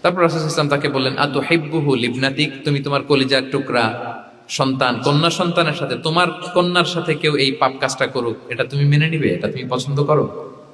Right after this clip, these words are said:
সে বলল, "লা ইয়া রাসূলুল্লাহ, হে আল্লাহর রাসূল, কশ্চিন কালেও না, কখনো মানবো না। আমার মেয়ের সাথে কেউ এই কাজ করবে, আমি কখনো মানবো না।" রাসূল সাল্লাল্লাহু আলাইহি ওয়াসাল্লাম আবার তাকে প্রশ্নবাণে জর্জরিত করতে লাগলেন, আবার বললেন, "আতুহিব্বুহু লি উখতিক, তুমি কি তোমার প্রিয় বোনের সাথে কেউ এটা করুক, এই পাপাচারে লিপ্ত হোক, জেনা করুক,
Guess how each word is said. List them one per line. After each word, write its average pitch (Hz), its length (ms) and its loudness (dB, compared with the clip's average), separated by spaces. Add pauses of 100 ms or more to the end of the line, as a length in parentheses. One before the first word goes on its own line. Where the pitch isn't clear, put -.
(1080)
সে 131 120 0
বলল, 113 200 2
"লা 104 180 2
ইয়া 95 120 -2
রাসূলুল্লাহ, 92 460 -6
হে 123 80 0
আল্লাহর 113 180 0
রাসূল, 110 260 -4
কশ্চিন 147 340 2
কালেও 95 260 -2
না, 92 120 -6 (520)
কখনো 175 300 2
মানবো 113 260 -2
না। 98 100 -2
আমার 165 240 2
মেয়ের 160 200 0
সাথে 135 260 -4
কেউ 131 180 -4
এই 120 80 -2
কাজ 120 220 -2
করবে, 107 180 -2
আমি 107 160 -6
কখনো 107 200 -4
মানবো 101 120 -10
না।" - 420 -20 (560)
রাসূল 143 220 0
সাল্লাল্লাহু - 0 -
আলাইহি 165 80 2
ওয়াসাল্লাম 156 220 4
আবার 180 240 4
তাকে 151 240 -4
প্রশ্নবাণে 160 640 0
জর্জরিত 165 460 2
করতে 127 260 -4
লাগলেন, 98 260 -4
আবার 170 260 2
বললেন, 131 240 -4
"আতুহিব্বুহু 156 960 0
লি 120 160 -2
উখতিক, 202 420 2 (1160)
তুমি 156 140 4
কি 165 100 2
তোমার 156 220 0
প্রিয় 156 260 4
বোনের 143 340 2
সাথে 175 340 2
কেউ 143 200 0
এটা 123 180 0
করুক, 110 360 0
এই 117 100 -2
পাপাচারে 117 420 0
লিপ্ত 110 240 -4
হোক, 113 120 -2
জেনা 117 280 0
করুক, 113 240 2